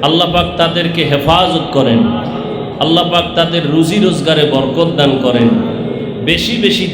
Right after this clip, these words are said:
দিনের কাজে সহযোগিতা করার তৌফিক দান করেন। এই মাদ্রাসাও আপনাদের দোয়া, আপনাদের দোয়া, আমাদের কান্না,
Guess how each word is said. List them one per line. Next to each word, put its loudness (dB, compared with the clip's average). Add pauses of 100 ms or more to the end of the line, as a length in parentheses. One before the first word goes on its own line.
দিনের 0
কাজে 0
সহযোগিতা 0
করার 0 (120)
তৌফিক -2
দান 2
করেন। 0 (720)
এই 2
মাদ্রাসাও 0
আপনাদের 0
দোয়া, 4 (160)
আপনাদের -2
দোয়া, 2
আমাদের 0 (140)
কান্না, 0